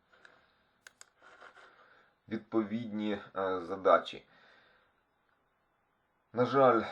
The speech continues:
зараз, е, вимкнули світло, і, е, тому з наступними задачами вже, е, будемо розбиратися трошки згодом. Щиро дякую.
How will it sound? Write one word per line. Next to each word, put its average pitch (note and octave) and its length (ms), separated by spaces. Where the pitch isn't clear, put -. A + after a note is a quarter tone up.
зараз, G#2+ 760
е, G2+ 40
вимкнули G#2 600
світло, D3+ 540
і, G#2+ 160
е, G2 160
тому A#2 560
з F2+ 280
наступними G2 1000
задачами A2+ 720
вже, G#2 380
е, F2+ 380
будемо F2+ 540
розбиратися F#2 680
трошки F2+ 480
згодом. E2+ 520
Щиро G#2+ 320
дякую. B2+ 720